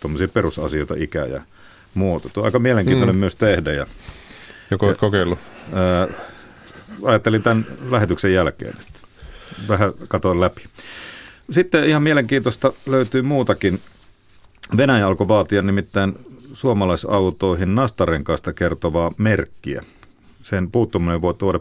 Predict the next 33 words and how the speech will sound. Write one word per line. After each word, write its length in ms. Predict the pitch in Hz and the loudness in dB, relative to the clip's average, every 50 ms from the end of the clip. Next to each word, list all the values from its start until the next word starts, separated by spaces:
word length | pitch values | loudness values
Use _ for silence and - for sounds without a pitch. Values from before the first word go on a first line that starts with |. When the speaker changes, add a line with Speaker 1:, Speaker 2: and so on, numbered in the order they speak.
| - - | -2 -2
Speaker 1:
pienet, 280 | 117 107 92 80 76 - - | 0 0 0 0 -2 -4 -8
mutta 220 | 82 - - 90 | -8 -6 -4 -2
hankalat 400 | 87 98 85 - - 80 78 - | -2 -2 -2 -2 -2 -2 -2 0
sakot. 340 | - 107 92 - 73 - - | -2 -2 0 0 -4 -4 -4
Itärajalla 500 | - 80 - 85 80 80 76 76 80 78 | -4 -2 -2 0 0 0 0 0 0 -2
onkin 200 | 78 73 85 82 | -4 -4 -6 -8
nyt 140 | 85 - - | -8 -6 -2
kiire 280 | - 104 90 76 73 | 0 0 0 0 0
hankkia 360 | 76 85 80 76 - - 69 | -2 -2 -4 -4 -6 -8 -8
tämä 200 | - - 71 73 | -6 -4 -6 -4
merkki. 380 | 76 80 85 78 71 - - - | -2 -2 -2 -4 -4 -6 -6 -6
Ja 100 | 78 78 | -6 -4
se 120 | 90 90 | -4 -4
sakko 360 | - 110 101 - - - 90 80 - - | -2 -2 -2 -2 -2 -4 -4 -4 -2 -4
on, 60 | - 90 - - - - - - - - - - - - - - - - | -8 -10 -10 -16 -20 -20 -20 -20 -20 -20 -20 -20 -20 -20 -20 -14 -4 -4
olisiko 300 | 85 78 - - 98 - | -4 -2 -2 -4 -4 -2
seitsemän, 520 | - 107 98 95 - - 87 80 87 85 | 0 -2 -2 -2 -2 -4 -2 -2 -2 -2
kahdeksan 600 | - - 98 87 80 - - - - 85 82 90 | 0 0 0 2 0 -2 -4 -4 -2 -2 0 2
euroa, 360 | 98 95 85 78 73 73 71 69 | 2 2 2 0 0 -2 -4 -4
mutta, 320 | 67 69 - _ - 80 - - - - - - | -6 -8 -8 _ -8 -8 -6 -10 -18 -18 -12 -12
mutta 260 | 80 73 - - - | -12 -8 -8 -8 -6
tota, 380 | - - 69 - - 76 78 76 - - - _ _ _ _ - - - - - - - - _ _ _ - _ _ | -4 -6 -6 -4 -4 -4 -4 -4 -8 -18 -20 _ _ _ _ -20 -20 -20 -20 -20 -20 -20 -20 _ _ _ -20 _ _
miten 220 | 92 95 101 87 | -2 0 0 0
se 60 | 90 | 2
maksetaan 520 | 92 98 107 101 - - - - - 78 78 | 2 2 2 0 0 -2 -2 0 2 0 2
ja 80 | 82 | 2
niin 240 | 85 92 90 85 80 | 2 2 0 2 0
edelleen. 360 | 73 71 73 71 73 73 71 | 0 -2 -2 -2 -2 -4 -4
Mut 120 | 73 78 - | -4 -2 0
siellä 160 | 165 170 131 | 2 2 2
on 60 | 101 | 2
tosiaan 280 | - 120 107 127 120 110 | 0 0 0 0 0 0
käytäntö, 560 | 143 135 120 101 101 87 76 85 87 87 | 0 0 2 2 0 -2 -2 -4 -6 -6